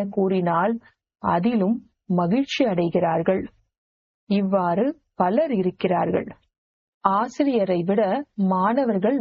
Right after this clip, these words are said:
புத்திசாலியாகி விடுகிறார்கள். தேர்வில் தேர்ச்சி பெற்றனர் என்றால் ஒரு பாபாதான்,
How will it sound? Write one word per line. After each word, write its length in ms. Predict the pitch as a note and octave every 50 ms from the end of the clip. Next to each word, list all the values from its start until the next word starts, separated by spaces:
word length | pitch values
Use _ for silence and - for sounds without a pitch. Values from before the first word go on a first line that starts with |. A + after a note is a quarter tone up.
| G3+
புத்திசாலியாகி 1040 | F#3+ F3 F#3 F3+ F3 F#3 B3 C4+ - - B3+ A#3 A3 G3+ G3+ F#3+ F#3+ F#3 G3 A3 D4
விடுகிறார்கள். 680 | C4+ C#4 C4+ B3+ B3 B3+ B3 B3 A#3 A3+ A3 A3+ A3+ A3+ - - _ _ _ _ _ _ _ _ _ _ _ _ _ -
தேர்வில் 500 | - G#3 G3+ G#3 G3+ F#3+ F3+ F#3 G#3+ A#3+ - _
தேர்ச்சி 420 | - - B3+ C4 C#4 - - - C#4
பெற்றனர் 600 | A3+ C#4 B3+ A#3+ - - B3 A3+ A3 A3+ A3+ A3+ - _ _ _ _ _ _ _ _ _ _ _ -
என்றால் 640 | G3+ F#3 F#3 F#3 F#3+ F#3+ - A3 G#3 F3+ F3+ F#3 A#3 A#3+ - _ _ _ _ _ _ -
ஒரு 280 | G3 G3 A3 B3 D#4 E4 C4+ F#3+
பாபாதான், 800 | F3+ F#3 F#3 F#3 F#3 F3+ G3+ G3 F#3 F3+ E3+ G3 F#3+ F#3 F3+